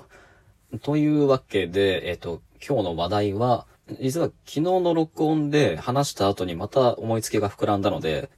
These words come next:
ノイズキャンセリングイヤホンの話について続きを取っておこうと思います。ということで、再び話は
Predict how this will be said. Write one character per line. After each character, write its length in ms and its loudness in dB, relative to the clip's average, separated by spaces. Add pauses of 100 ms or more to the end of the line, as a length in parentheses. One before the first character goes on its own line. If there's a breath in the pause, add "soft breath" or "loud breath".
(120)
ノ 160 -2
イ 60 0
ズ 100 -2
キ 120 -4
ャ 60 4
ン 60 0
セ 120 -4
リ 60 2
ン 60 -2
グ 120 2
イ 80 2
ヤ 140 2
ホ 220 -4
ン 160 -10 (220)
の 280 -2
話 340 -6
に 100 -6
つ 140 -2
い 80 -2
て 100 -4
続 220 -6
き 120 -2
を 180 2
取 140 -4
っ 40 -20
て 80 -8
お 60 -6
こ 100 -10
う 40 -12
と 80 -6
思 120 -10
い 40 -8
ま 120 -8
す。 200 -10 (440)
と 120 -4
い 80 2
う 120 2
こ 120 2
と 140 4
で、 240 2
再 360 -2
び 220 -4
話 360 -4
は 260 -2